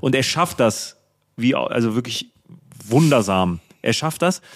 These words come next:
und der Moderator rastet auch und das war so schön und du, das ist halt Wahnsinn. Aber in diesem Augenblick, und das stört mich bis heute, sagt er, das hat er nicht für Deutschland gemacht. Das hat er nicht für Österreich gemacht, sondern und dann für die Frau und das ist okay.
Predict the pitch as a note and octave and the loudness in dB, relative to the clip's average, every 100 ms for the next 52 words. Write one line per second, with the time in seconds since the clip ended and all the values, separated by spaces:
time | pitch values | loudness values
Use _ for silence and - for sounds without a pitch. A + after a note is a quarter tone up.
0 | - - C3+ D3 D#3 C#3+ D3 F#3 F3 D#3 | -8 -2 2 4 4 4 2 0 -2 -2
1 | - D3+ D3+ C#3+ - D#3 C#3 - - F3+ | -4 -4 -2 -2 -2 -2 -2 -4 2 4
2 | G#3 D#3 B2+ A#2+ B2 - - B2 C#3 B2+ | 4 2 0 -2 -6 -6 -4 -2 -4 -6
3 | F#2+ B2+ E3 F#3 F#3 - A#2 B2+ F#3 F#3+ | 0 2 2 0 -4 -8 -8 -2 0 2
4 | G3+ - G3 A3+ F#3 D#3 E3 D3 C#3 F#3 | 0 0 2 4 2 -2 0 2 2 0
5 | D3 B2+ - D#3 C#3+ D3+ C#3+ B2+ D3 C#3+ | 0 -2 -2 -4 -4 -2 -2 -2 -2 -4
6 | - - - _ - D3 - G3+ G3 E3 | -6 -18 -20 _ -4 -4 -2 -4 2 4
7 | G3 G#3+ - - E3+ F3+ F3+ - B2+ A#2 | 4 2 -4 -8 2 4 4 0 -2 -2
8 | - G2+ F#2 E2+ - - _ _ _ _ | 0 0 0 -2 -10 -14 _ _ _ _
9 | _ F3 D#3+ F3 F3 F#3 A3+ - - G3 | _ -4 -2 0 4 4 4 -2 -4 2
10 | F3+ F3+ C#3 C#3 C#3+ B2+ C#3 E3+ D#3 C#3+ | 2 2 -2 -2 0 0 0 0 0 0
11 | C3 C3 - A#2+ - A2+ A2+ G2 A2+ A#2 | 2 0 0 -2 0 2 2 2 0 0
12 | A2+ - G#2+ | -4 0 0